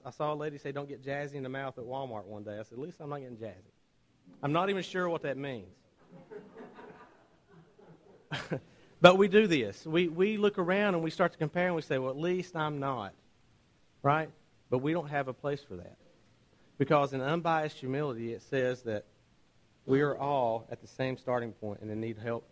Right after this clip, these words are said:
uh, in need of redemption. And then we go to confession where he frees us from the bondage of our past mistakes and the pains. And we do that with God. So one, it clears us there to where he forgives us. But then on the other side, if I'm faithful to confess with my brothers and sisters,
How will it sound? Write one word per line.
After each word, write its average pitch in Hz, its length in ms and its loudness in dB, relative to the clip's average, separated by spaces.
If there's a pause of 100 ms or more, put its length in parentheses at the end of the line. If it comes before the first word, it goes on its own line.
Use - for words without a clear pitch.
uh, 123 120 -2
in 123 140 -6
need 127 180 -4
of 107 160 -6
redemption. 107 480 -8 (300)
And 143 80 4
then 170 100 4
we 175 60 0
go 165 140 4
to 151 60 0
confession 139 600 -2
where 120 120 2
he 117 80 0
frees 147 400 -2
us 117 140 -2
from 117 140 -6
the 113 60 -2
bondage 123 400 -2
of 107 100 -10
our 107 80 -2
past 117 340 -4
mistakes 110 520 -6
and 107 80 -6
the 101 40 -6
pains. 95 400 -10 (720)
And 131 80 6
we 139 80 4
do 156 120 4
that 151 140 4
with 135 220 -2
God. 139 340 0
So 123 140 -2
one, 139 260 -2
it 120 160 -4
clears 139 260 2
us 123 120 -8
there 131 260 2
to 131 80 -12
where 120 140 2
he 117 100 -6
forgives 135 400 -2
us. 151 180 0
But 131 140 -6
then 127 100 0
on 127 120 0
the 120 60 -4
other 147 180 0
side, 120 260 -2
if 120 160 -8
I'm 127 220 -2
faithful 147 340 0
to - 60 -16
confess 131 420 -2
with 127 80 -10
my 120 120 -2
brothers 120 380 0
and 117 80 -8
sisters, 143 460 -4